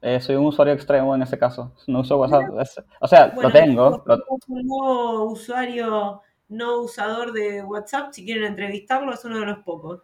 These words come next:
Speaker 1: Claro, o sea, no es que no
Speaker 2: <laughs>
Speaker 1: tenga WhatsApp, está allí, lo uso y hablo con mi esposa, por ejemplo, pero la gente me escribe y ese mensaje se puede quedar ahí dos semanas. No, no.
Speaker 2: Bueno.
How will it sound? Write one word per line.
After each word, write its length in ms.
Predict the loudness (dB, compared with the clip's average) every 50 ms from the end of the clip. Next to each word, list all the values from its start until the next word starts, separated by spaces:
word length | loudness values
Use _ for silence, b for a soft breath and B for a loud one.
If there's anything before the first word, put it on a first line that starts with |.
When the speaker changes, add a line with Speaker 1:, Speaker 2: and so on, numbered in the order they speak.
| _ -2 6
Speaker 1:
Claro, 240 | 8 10 10 10
o 60 | 8 8
sea, 140 | 6 6 6 6 4
no 60 | 2 6
es 40 | 8
que 60 | 8
no 80 | 8 10
Speaker 2:
<laughs> 20 |
Speaker 1:
tenga 180 | 8 6 6 4
WhatsApp, 320 | 4 4 6 6 6 6 6
está 180 | 0 0 0 0
allí, 280 | 2 2 2 2 2
lo 140 | 2 2 2
uso 360 | 2 0 0 0 -2 -2 -2 -12 -16 -8
y 260 | -4 -2 0 6 6
hablo 200 | 6 6 6 4
con 100 | 4 2
mi 60 | 2
esposa, 360 | 2 6 6 6 6 6 2
por 120 | 2 2 2
ejemplo, 460 | 2 2 0 0 0 0 -2 -2 -4 -8 _ _ _ _ _
pero 160 | 6 6 6
la 80 | 6 6
gente 200 | 4 2 0 0
me 100 | -2 -2
escribe 340 | 0 2 2 4 4 2
y 40 | 2
ese 140 | 2 2 2
mensaje 280 | 0 0 0 -2 -6 -4
se 120 | -6 -4
puede 180 | -2 -2 -2 2
quedar 160 | 4 4 4
ahí 120 | 4 4 0
dos 120 | -2 -4
semanas. 480 | -2 -2 -2 0 -2 -2 -4 -6 -10 -14 _ _ _ _ _ _ _ _ _
No, 300 | -6 -6 -4 -4 -6 -6 -8
no. 100 | -6 -4
Speaker 2:
Bueno. 180 | -4 -4 -4